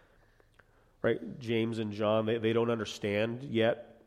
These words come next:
what's unfolding because they're saying, "Yeah, we, we, we can handle what you can handle." And we, we know that that's crazy.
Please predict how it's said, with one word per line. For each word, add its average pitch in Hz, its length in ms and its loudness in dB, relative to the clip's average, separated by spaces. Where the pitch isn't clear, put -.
what's 110 260 2
unfolding 107 600 -2
because 110 300 -4
they're 110 140 2
saying, 139 360 6
"Yeah, 135 260 12
we, 131 200 4
we, 147 280 6
we 151 160 6
can 160 100 6
handle 160 380 10
what 156 160 12
you 160 140 4
can 151 120 4
handle." 110 380 4
And 123 120 0
we, 135 140 4
we 139 180 4
know 113 180 6
that 107 140 0
that's 104 320 0
crazy. 110 500 -2